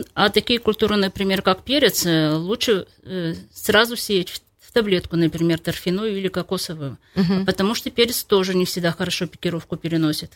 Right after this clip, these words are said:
Speaker 2: Мгм. А ка-, для каких ещё, э, культур можно использовать, э, кокосовые таблетки, которые вы упомянули?
Speaker 1: Э, ну вот кокосовые таблетки чаще всего для перца используют,
Speaker 2: Ага.
Speaker 1: можно для земляники.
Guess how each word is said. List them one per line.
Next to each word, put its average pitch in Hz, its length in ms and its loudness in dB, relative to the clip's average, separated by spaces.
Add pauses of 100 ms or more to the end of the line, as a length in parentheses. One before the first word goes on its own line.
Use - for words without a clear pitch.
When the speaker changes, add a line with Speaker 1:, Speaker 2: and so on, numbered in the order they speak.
(880)
Speaker 2:
Мгм. 180 440 4
А - 140 6
ка-, - 160 2
для 226 140 2
каких - 260 4
ещё, 214 420 4
э, 185 240 4
культур 180 300 2
можно 170 320 4
использовать, 165 580 0
э, 165 300 2
кокосовые 165 640 2
таблетки, 160 420 0
которые 160 320 -2
вы 156 140 -2
упомянули? 151 440 -4
Speaker 1:
Э, 170 40 -6
ну 220 180 0
вот 233 140 0
кокосовые 226 520 2
таблетки 196 540 0
чаще - 300 0
всего 180 240 -2
для 180 120 0
перца 240 360 -2
используют, 202 480 -2
Speaker 2:
Ага. 190 80 2
Speaker 1:
можно 190 200 0
для 180 140 -4
земляники. 196 680 2